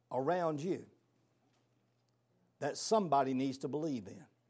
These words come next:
You know what? Walk up to one of them little nappy-headed young people and say to them, "Son, I believe in you. Young lady, I believe in you." Keep pushing them up.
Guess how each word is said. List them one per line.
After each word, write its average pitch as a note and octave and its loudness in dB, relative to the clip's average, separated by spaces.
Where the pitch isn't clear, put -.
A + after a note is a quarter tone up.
You A#3+ -2
know B3+ 6
what? A3+ 10
Walk A#3 12
up F#3 8
to E3 0
one F#3+ 2
of F3 2
them D#3+ 2
little D#3 6
nappy-headed C3+ 0
young B2+ -4
people G#2 -12
and A#2 -12
say F#3+ 4
to D3+ 0
them, C#3 2
"Son, G#3+ 2
I A#3 2
believe G3 0
in G#2 -12
you. - -18
Young A3+ 4
lady, B3 8
I A#3+ 8
believe G#3 2
in G#2+ -4
you." G2 -10
Keep D#4 -2
pushing A3 -2
them F3+ 0
up. D#3 0